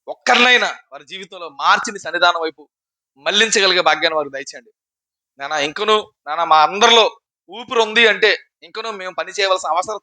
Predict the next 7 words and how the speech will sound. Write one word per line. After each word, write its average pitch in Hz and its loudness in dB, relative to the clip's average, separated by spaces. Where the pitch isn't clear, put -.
ఉందన్న 220 -2
సంగతిని 226 -4
గమనించి 233 2
ఊపిరి 202 0
ఆగే 247 6
వరకు 214 0
సువార్తను 202 -2